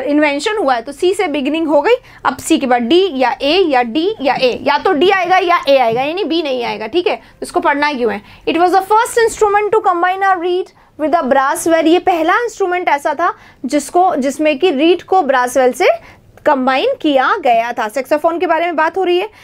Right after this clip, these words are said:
The first saxophone was patented by Antoine Joseph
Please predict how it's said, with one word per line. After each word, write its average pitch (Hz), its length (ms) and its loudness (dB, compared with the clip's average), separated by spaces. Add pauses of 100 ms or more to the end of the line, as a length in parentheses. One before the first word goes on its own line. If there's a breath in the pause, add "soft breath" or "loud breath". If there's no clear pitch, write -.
(180 loud breath)
The 359 180 2
first 381 420 0
saxophone 359 640 2
was 302 240 2 (460 soft breath)
patented 359 640 0
by 294 160 0 (200)
Antoine 339 380 -2
Joseph 294 360 0